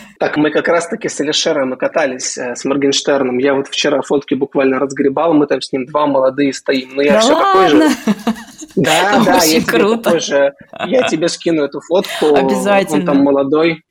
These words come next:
Speaker 1: Да, мы с
Speaker 2: Я,
Speaker 1: ним молодые там
Speaker 2: я
Speaker 1: стоим.
Speaker 2: фанат. Мне кажется, он очень крутой чувак.
Speaker 1: Не, ну он классный, классный.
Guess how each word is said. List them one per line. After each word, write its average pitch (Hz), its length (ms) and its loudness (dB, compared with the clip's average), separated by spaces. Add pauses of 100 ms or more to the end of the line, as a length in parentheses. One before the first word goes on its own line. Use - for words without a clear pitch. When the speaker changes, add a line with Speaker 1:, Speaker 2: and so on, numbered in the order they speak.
Speaker 1:
Да, 135 300 -4
мы 139 120 0
с 135 40 -6
Speaker 2:
Я, - 100 -2
Speaker 1:
ним 139 80 0
молодые 139 420 2
там 147 160 -2
Speaker 2:
я 180 140 0
Speaker 1:
стоим. 135 140 2
Speaker 2:
фанат. 180 440 0 (120)
Мне 180 120 -4
кажется, 190 320 -2
он 185 100 0
очень 180 240 -2
крутой 165 340 -4
чувак. 165 480 -12 (240)
Speaker 1:
Не, 165 180 4
ну 151 120 4
он 170 160 2
классный, 147 400 -2
классный. 135 460 -4